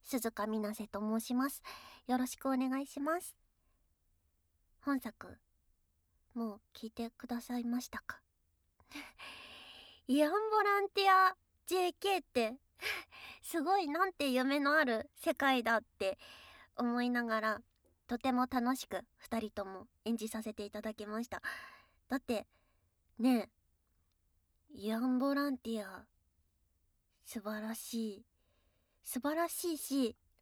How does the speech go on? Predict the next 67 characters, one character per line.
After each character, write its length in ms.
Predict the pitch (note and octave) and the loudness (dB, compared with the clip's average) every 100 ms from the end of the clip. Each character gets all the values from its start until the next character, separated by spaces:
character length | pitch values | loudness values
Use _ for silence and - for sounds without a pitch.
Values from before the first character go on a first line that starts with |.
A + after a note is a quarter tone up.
| - | -4
な 100 | D4+ | -2
ん 40 | |
か 120 | C4+ | -2
こ 160 | - D4 | -2 0
の、 240 | E4 F4 - _ _ _ _ _ _ _ _ _ _ - | 2 2 -2 _ _ _ _ _ _ _ _ _ _ -8
あ、 200 | C#4+ B3+ | -4 -2
お 40 | |
腹 340 | C#4 C4 C#4+ C#4+ | -2 -4 -2 0
鳴 120 | B3+ | 0
っ 20 | |
ち 100 | C4+ | -2
ゃ 20 | C#4 | -4
っ 40 | |
た。 80 | E4 G#4+ D5+ E5+ - - A#4 | 0 2 2 2 0 0 0
<laughs> 640 | A#4+ - F5 G5 F5 - | 0 -4 0 0 -2 -2
こ 120 | E4+ | 0
の、 300 | D4+ G#4 D#4+ - D5+ C#5+ - D#4 | 4 6 4 2 -2 -2 -4 0
な 100 | D#4+ | 2
ん 40 | |
か、 120 | C4+ B3 | 2 0
ち 200 | - D#4 | 2 4
え 140 | F4+ | 4
り 140 | F#4 | 2
ち 100 | F4+ | 0
ゃ 60 | F#4+ | 2
ん 100 | F#4+ | 2
も 100 | F#4 | 0
さ 180 | - F#4 | 0 0
く 120 | E4 | 2
ら 100 | C4+ | 0
ち 80 | - | 0
ゃ 80 | A3 | 0
ん 100 | A#3 | 4
も、 200 | B3+ - - - - - | 2 2 -6 -10 -12 -2
め 120 | B3+ | 0
ち 80 | E4+ | 2
ゃ 40 | |
め 140 | E4+ E4+ | 2 2
ち 80 | E4+ | 0
ゃ 60 | |
性 220 | - F#4 | 2 2
格 280 | - E4+ E4+ | 4 0 2
が 400 | E4 D#4+ D#4 D4+ | 2 4 4 2
良 160 | D4+ F4 | 0 -2
く 140 | D#4 | -2
っ 20 | |
て 160 | C4 A#3+ | -2 -2
で 140 | A3 | -2
す 100 | A3 | -2
ね、 180 | G#3+ G3+ - - - - | -2 -4 -6 -18 -14 0
こ 120 | B3+ | 2
の 160 | B3 - | 2 2
イ 160 | A#3+ D#4 | 2 2
ア 80 | |
ン 100 | E4 | 2
ボ 140 | D#4 E4 | 2 2
ラ 160 | E4 | 2
ン 80 | E4 | 0
テ 120 | - | 0
ィ 100 | B3+ | 0
ア 140 | A3 G3+ | 2 0
っ 40 | - _ _ - | -6 _ _ 0
て 80 | |
い 140 | C4 B3 | 4 4
う 160 | A#3+ | 4
の 380 | A3 G#3 B3 | 0 0 2
を、 80 | B3 | 2